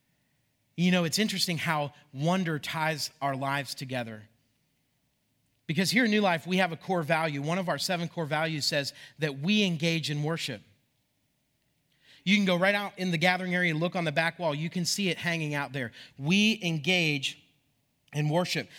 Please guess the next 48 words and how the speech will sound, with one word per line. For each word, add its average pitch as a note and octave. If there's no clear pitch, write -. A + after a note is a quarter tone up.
But E3+
here's A3+
something A3+
that D#3+
we F#3
need A3
to F#3+
understand. D#3+
If E3+
you're A3
a C4+
follower G3+
of D3+
Jesus F3
in E3
here D3
today, C3+
that D#3
means F#3
you've F3
put F#3+
your D#3+
faith F3
and D3+
your C#3
trust E3
in D#3
Jesus. C3
You F3+
cannot A3+
fully G3
engage E3+
in D#3+
worship, D#3+
and D3
I F3+
cannot F3+
fully D#3
engage C#3+
in C#3
worship C#3
if E3+
we F3+
don't D3+
have A#2+
wonder. A#2
We F#3
can't A3